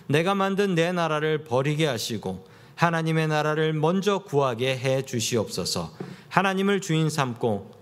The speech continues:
하나님께 순종하게 해 주옵소서. 우리를 돌보시는 예수 그리스도의 이름으로 기도드립니다.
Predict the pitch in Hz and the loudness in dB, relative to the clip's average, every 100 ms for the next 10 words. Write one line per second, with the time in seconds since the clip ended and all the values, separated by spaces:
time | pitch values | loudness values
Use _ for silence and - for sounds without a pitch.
0 | - - 143 135 123 135 113 - 196 190 | -8 -2 0 0 -2 -2 -2 0 0 2
1 | 190 170 160 156 151 143 123 107 - 98 | 2 0 0 0 0 0 -2 -2 -2 -2
2 | - 98 90 - - - - - 147 170 | 0 -2 -6 -16 -20 -20 -10 -2 0 2
3 | 196 170 160 156 147 147 143 135 113 - | 0 0 0 0 0 0 0 0 -4 -10
4 | - 113 139 160 190 170 170 - 170 147 | -8 0 2 2 0 0 0 0 0 0
5 | 135 127 117 113 117 113 104 104 95 92 | 0 2 2 0 -2 -2 0 0 2 2
6 | 90 90 82 | 2 0 -4